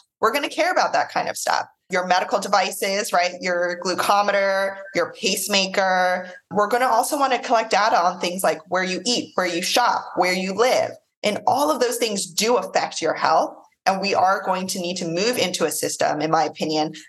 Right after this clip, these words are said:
that aggregates all those data sources so that our models are able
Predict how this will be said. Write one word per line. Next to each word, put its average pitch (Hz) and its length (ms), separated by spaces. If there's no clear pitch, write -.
that 185 280
aggregates 190 580
all 185 260
those 185 200
data 180 240
sources 160 580
so 208 300
that 180 420
our 185 140
models 170 360
are 170 180
able 180 340